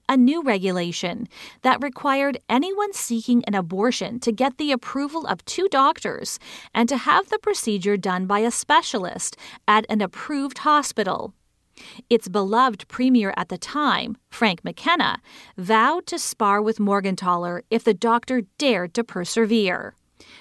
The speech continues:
Quote, "If Mister Morgentaler tries to open a clinic in the province of New Brunswick," McKenna said, "he's going to get the fight of his life." It was not an idle promise.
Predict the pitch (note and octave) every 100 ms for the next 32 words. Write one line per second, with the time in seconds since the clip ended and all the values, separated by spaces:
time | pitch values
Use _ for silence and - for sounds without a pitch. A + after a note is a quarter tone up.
0 | _ - F4 D#4 C4+ - _ _ - A3+
1 | G#3+ G#3 - F#3+ F#3 G#3+ C#4 C#4 A#3 B3+
2 | B3 B3 A#3+ C#4 B3 C#4 - - A#3 G3
3 | F#3 - F4 B3+ - _ G3+ F3+ - A#3+
4 | C4+ C#4+ A#3+ C4 A3+ B3+ A#3+ B3 A3+ G3+
5 | F3+ - - F#3+ - G3+ F3+ F3 - F#3
6 | F3 - - - _ G3+ F3 - G3+ A#3
7 | B3 A#3+ C4 D4+ - F3+ D#3+ - G3 F#3
8 | G3 G3+ C4 G3+ G3+ F3+ F3 E3 - -
9 | - _ _ _ _ _ - D4 C4 G#3+
10 | A3+ A3 C#4 A3 F#3+ G3 G#3+ A3+ F#3+ F3+
11 | F3 E3+ -